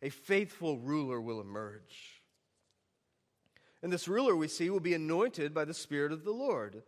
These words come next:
Now, if you think about the Spirit of God in the Old Testament, um, it's a little different than we understand the Spirit of God now. After Pentecost, the Spirit of God has been poured out on who? On,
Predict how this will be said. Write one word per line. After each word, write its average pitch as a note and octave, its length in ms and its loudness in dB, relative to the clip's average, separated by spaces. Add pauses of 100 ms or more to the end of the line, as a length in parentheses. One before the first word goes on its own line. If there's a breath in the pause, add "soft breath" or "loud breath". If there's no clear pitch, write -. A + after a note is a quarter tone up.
(500 soft breath)
Now, F#3+ 120 6
if G3+ 100 -2
you G#3 80 -4
think C#4 260 2
about F#3+ 300 4
the F3 80 -4
Spirit G#3+ 320 2
of F3+ 100 -6
God F3 280 6
in D#3+ 80 -6
the D#3 120 2
Old F#3+ 200 4
Testament, D#3 680 0 (300 loud breath)
um, F3 180 0
it's F#3+ 160 -2
a G3 40 0
little D4+ 220 4
different F#3+ 460 0
than D#3+ 140 0
we D#3+ 120 0
understand F3 460 -2
the E3+ 60 -6
Spirit C3 320 -2
of C#3 100 -6
God F3 220 2
now. F#3 460 -6 (420 soft breath)
After F3+ 260 2
Pentecost, F#3 640 2
the D#3+ 40 -8
Spirit A3 300 0
of F3 80 -4
God F#3 200 6
has E3+ 120 -4
been E3 120 -6
poured F#3 260 2
out F3 160 4
on F3 160 0
who? G#3+ 240 2
On, D#3+ 160 2